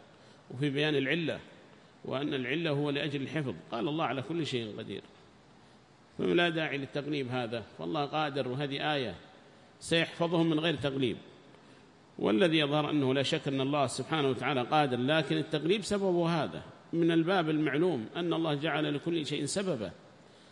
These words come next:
هذا هو الحال وهذا هو الغالب. ثم ذكر حال الكلب الذي كان معهم: "وكلبهم باسط ذراعيه"، أي ماد ذراعيه.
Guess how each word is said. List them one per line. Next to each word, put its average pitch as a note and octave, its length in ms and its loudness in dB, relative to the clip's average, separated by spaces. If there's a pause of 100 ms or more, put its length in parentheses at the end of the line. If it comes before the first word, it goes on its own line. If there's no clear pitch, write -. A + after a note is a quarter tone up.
(220)
هذا E3+ 300 2
هو D3 160 2
الحال F3+ 460 4 (260)
وهذا D#3+ 220 0
هو D3+ 60 2
الغالب. C3+ 380 2 (1800)
ثم F#3 240 4
ذكر F#3 360 6
حال E3 240 4
الكلب D3+ 380 2 (220)
الذي D#3+ 260 2
كان D3+ 280 2
معهم: A#2 360 -2 (800)
"وكلبهم E3 680 6
باسط D#3+ 460 2 (360)
ذراعيه"، D#3 800 4 (880)
أي E3 160 6
ماد D#3 540 4
ذراعيه. D3+ 560 4